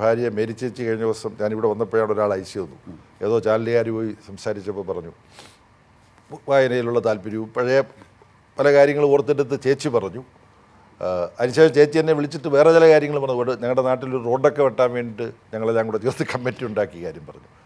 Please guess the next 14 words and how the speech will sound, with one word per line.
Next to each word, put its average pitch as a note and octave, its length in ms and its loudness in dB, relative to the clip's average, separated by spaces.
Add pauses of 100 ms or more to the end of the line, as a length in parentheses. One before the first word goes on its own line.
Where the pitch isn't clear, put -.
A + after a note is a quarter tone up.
(260)
പക്ഷേ D3+ 200 -2 (260)
അമ്മയുടെ F#3+ 560 4
താല്പര്യം D3+ 480 0
ചേച്ചി C3+ 300 -8
പറഞ്ഞു. F2+ 240 -8 (1300)
എൻ്റെ C#3+ 220 2
മൂന്ന് F3 220 0
ജ്യേഷ്ഠന്മാരും E3+ 680 2
പ-, D3+ 140 -2 (140)
പബ്ലിക് D3+ 280 -2
സർവീസ് D#3 280 -6
കമ്മീഷൻ D3 340 -8 (160)
പരീക്ഷ C3+ 340 -6
എഴുതിയിട്ട് C3 300 -6